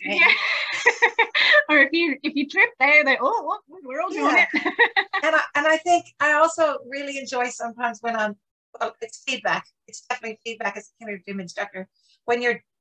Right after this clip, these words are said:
Speaker 1: when you're doing your activity and you're so involved in it and you're got your facial expressions and your everything going, and you look at the parent behind the child and they're actually smiling and enjoying the show as well.
Speaker 2: <laughs>
Speaker 1: You know?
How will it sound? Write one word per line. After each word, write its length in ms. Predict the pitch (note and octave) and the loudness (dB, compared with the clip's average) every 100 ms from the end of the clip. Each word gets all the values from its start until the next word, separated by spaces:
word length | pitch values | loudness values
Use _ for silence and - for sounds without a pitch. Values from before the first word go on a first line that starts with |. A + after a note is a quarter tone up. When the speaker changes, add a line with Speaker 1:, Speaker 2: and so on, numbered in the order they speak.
| - | -12
Speaker 1:
when 180 | A3+ A#3 | -6 -4
you're 140 | A3+ | 0
doing 260 | A#3+ A#3+ A#3+ | 2 2 0
your 140 | A3 | 0
activity 600 | G#3+ - B3 A3 A3+ G#3 | -2 -4 -8 -6 -6 -6
and 140 | F#3+ | -6
you're 100 | F#3+ G3+ | -8 -8
so 420 | - - B3+ A#3 | -8 -2 0 0
involved 440 | G#3 A3 G#3+ G3+ | 0 0 2 0
in 100 | G3+ | -6
it 120 | G3+ - | -8 -10
and 80 | F#3+ | -10
you're 260 | F3+ F#3 - - | -8 -10 -14 -8
got 140 | G#3 | -8
your 100 | A#3 | -8
facial 400 | - A3 A3 G#3 | -6 -4 -4 -6
expressions 600 | G#3+ - - G3+ G#3 F3 G3+ | -12 -10 -10 -10 -10 -14 -12
and 100 | G3 | -14
your 100 | G3 _ - | -16 _ -8
everything 260 | A3 G#3+ G#3 | -6 -6 -2
going, 200 | G#3+ G#3 | -2 -2
and 100 | G3+ | -4
you 160 | G3+ G3+ | -6 -4
look 200 | A3+ C#4 | -2 -2
at 100 | C4 - _ | -2 -6 _
the 60 | - | -10
parent 260 | A#3+ A#3+ A3+ A3 | -2 -2 -4 -8
behind 360 | G#3+ G#3+ G#3+ | -4 -4 -4
the 80 | G3+ - | -12 -4
child 440 | G3+ G#3 D4+ - _ _ _ _ _ _ _ - | 0 2 2 -2 _ _ _ _ _ _ _ -2
and 160 | A#3+ D4+ | 0 4
they're 160 | D#4+ | 2
actually 380 | D#4+ D#4+ - D4 | 2 -2 -8 -10
smiling 540 | - C4 C4 C#4+ D#4 | -10 -2 0 2 0
and 100 | D4 | -2
enjoying 360 | C4 B3+ C#4 C#4+ | -6 -4 -4 -4
the 80 | B3 | -8
show 260 | - C4+ C#4+ | -2 2 2
as 80 | C#4 B3+ | 2 0
well. 220 | D4+ C5+ C#5 - - E4 - | 0 0 -2 -10 -20 -20 -6
Speaker 2:
<laughs> 80 | G4 - F#4+ - - - - - - - _ _ | -6 -2 -6 -6 -10 -10 -10 -12 -14 -16 _ _
Speaker 1:
You 120 | - | -4
know? 60 | D#4+ | -2